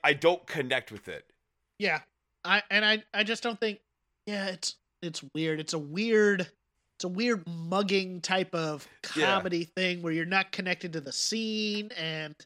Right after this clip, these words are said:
Speaker 2: from an acting perspective, I'm watching this and I'm going, "I understand he's trying to play a big character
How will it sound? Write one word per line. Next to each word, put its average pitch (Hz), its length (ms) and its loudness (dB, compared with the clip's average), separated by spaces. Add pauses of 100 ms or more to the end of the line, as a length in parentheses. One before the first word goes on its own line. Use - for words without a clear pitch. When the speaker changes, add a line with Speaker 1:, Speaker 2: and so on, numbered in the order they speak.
(720)
Speaker 2:
from 190 120 0
an 185 180 -2
acting 220 440 6
perspective, 208 760 2
I'm 165 160 -2
watching 190 420 0
this 196 220 2
and 175 80 -4
I'm 165 160 -6
going, 175 440 2 (340)
"I 262 120 6
understand 269 560 4
he's 214 180 0
trying 208 260 4
to 196 40 0
play 202 240 4
a 170 60 4
big 160 320 0
character 151 460 -6